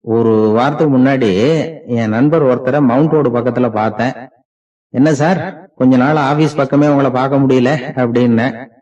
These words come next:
அவரு கொஞ்சம் எரிச்சலோட என்ன முறைச்சு பார்த்துட்டு சொன்னார், "வீடு ஒண்ணு கட்டணும்னு ஆரம்பிச்சேன், அப்ரூவலுக்காக நாய் மாதிரி அலைஞ்சுகிட்டு இருக்கிறேன், அப்புறம் எப்படி ஆபீஸுக்கு வர்றது?" அப்படின்னு சொல்லிவிட்டு வேகமா ஓடுனார்.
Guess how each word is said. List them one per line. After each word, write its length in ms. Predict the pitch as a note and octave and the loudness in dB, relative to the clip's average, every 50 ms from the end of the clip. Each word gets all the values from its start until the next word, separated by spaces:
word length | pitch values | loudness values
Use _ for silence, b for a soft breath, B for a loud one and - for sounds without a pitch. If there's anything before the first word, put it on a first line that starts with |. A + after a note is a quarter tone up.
| _ _ _ _ _ _ _ _ _ | _ _ _ _ _ _ _ _ _
அவரு 380 | _ - F#2+ G#2+ C3 D3 D#3+ | _ -6 -2 0 0 2 2
கொஞ்சம் 240 | C#3 D3 C#3+ C#3+ B2+ | 2 2 2 4 2
எரிச்சலோட 680 | G#2 G#2 A2 C3+ D#3 F3 - - F#3 E3+ D#3+ D#3+ E3 E3 | 2 2 2 2 2 2 2 2 2 4 4 2 2 2
என்ன 200 | D#3+ C#3+ C#3 C3+ | 2 2 2 2
முறைச்சு 380 | A#2 A2 A2+ B2 C#3 C3 A#2 D3 | 2 2 0 0 0 0 -2 -2
பார்த்துட்டு 400 | B2+ B2 A#2+ B2 B2 B2 A#2+ A#2+ | 0 0 -2 -2 -2 -2 -2 -4
சொன்னார், 560 | A#2 B2 A2+ A2+ A2+ A#2 A2+ A2+ A#2 A2+ A2+ - - _ _ _ _ _ _ _ _ _ _ _ _ _ _ _ _ | -2 -2 0 0 0 0 -2 -4 -6 -12 -18 -20 -20 _ _ _ _ _ _ _ _ _ _ _ _ _ _ _ _
"வீடு 480 | A2 G2+ B2 D#3 F#3 G3 F#3+ F3 E3 | -4 0 2 4 4 6 4 4 4
ஒண்ணு 120 | D#3+ D#3 C#3 | 4 2 2
கட்டணும்னு 460 | C3+ C3 B2+ D3 D3+ D3+ D3 C#3+ B2+ A#2+ B2 C3 | 0 0 0 2 2 2 2 2 2 2 0 0
ஆரம்பிச்சேன், 600 | C#3 B2 A2+ - - B2 B2+ B2 A#2+ B2+ B2+ - - - _ _ _ - | 2 2 0 0 0 0 0 0 -2 -6 -10 -14 -18 -20 _ _ _ -6
அப்ரூவலுக்காக 760 | B2 - - F3 F3 E3+ D#3+ C#3 C3+ A#2+ B2+ B2+ C3+ C3+ C#3 | -6 -2 0 2 4 4 4 4 2 2 0 0 0 0 0
நாய் 260 | A#2+ A2 A2+ B2+ C3+ | 0 0 0 0 2
மாதிரி 280 | B2 B2+ B2 B2+ C3 B2 | 2 2 2 0 0 0
அலைஞ்சுகிட்டு 400 | A2+ G#2 A2 A2+ A#2 G#2+ G2+ G2 | 0 0 0 0 0 -2 -2 -4
இருக்கிறேன், 460 | G#2+ G2 G2+ G#2 A#2+ B2+ - A#2+ B2+ - _ _ _ _ | -4 -4 -2 -2 -2 -2 -4 -8 -16 -18 _ _ _ _
அப்புறம் 300 | - B2 B2 C#3+ C#3 C3+ | -6 -4 -2 0 0 0
எப்படி 180 | B2+ C3 C3+ | 0 0 0
ஆபீஸுக்கு 480 | A#2 A2+ B2+ B2+ C#3 B2+ G#2+ G#2+ G2 G2+ | 0 0 0 0 0 0 0 -2 -2 -2
வர்றது?" 400 | G2+ G2 G2 G2 F#2 G2 G2 - - - - _ _ _ _ _ - | -2 -2 -2 -2 -2 -2 -4 -6 -8 -20 -20 _ _ _ _ _ -4
அப்படின்னு 280 | C#3 B2+ A#2+ B2 A#2+ B2+ | -2 -2 0 2 2 2
சொல்லிவிட்டு 480 | G#2+ A2+ A#2+ C3+ D3+ C#3+ C3 D3+ F#2+ E2+ | 2 2 0 0 0 0 -2 -2 -4 -4
வேகமா 600 | - - - A#2 B2+ C3+ C#3 C3 C#3 C#3 C#3 C3 | -4 -6 -4 -2 0 0 0 0 0 0 0 0
ஓடுனார். 600 | A2 A2+ B2 C3 B2 A#2+ A#2 A2 A2 A#2 A2+ A2 | 2 2 2 2 2 0 0 -2 -2 -6 -10 -16